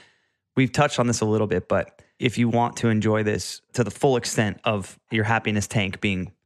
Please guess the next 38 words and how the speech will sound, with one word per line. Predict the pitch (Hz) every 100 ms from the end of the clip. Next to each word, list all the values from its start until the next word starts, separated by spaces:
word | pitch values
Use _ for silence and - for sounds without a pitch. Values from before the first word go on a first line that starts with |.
| _ _ _ _
as | -
full | - 110
as |
possible, | - 98 85 92 85 - _ _
as | 104 98
Nick | 98 -
said, | 104 95 - - _ _ _ -
you're | 110
not | 117 123 131
gonna | 123
get | 120
a | 113
lot | 107
of | 107
instruction | 104 - 107 - 101 95 95 -
when | 104
you | 101
get | 104 -
there. | 92 95 - _ _ _ -
Just | 139 123 - _ _
do | 127 113
it. | - -
Just | 113
start | - 117 -
pressing | 117 110 110
buttons. | 107 95 95 - - -
Just | 117 104 - - - - - _ -
open | 127 123 123
your | 113
data | 107 98 98
pad, | 92 85 92 -
go | - 117
into | 117 113 117
the | 104
app, | 98 95 - - _
play | - 123
the | 113
game, | 113 104 - 87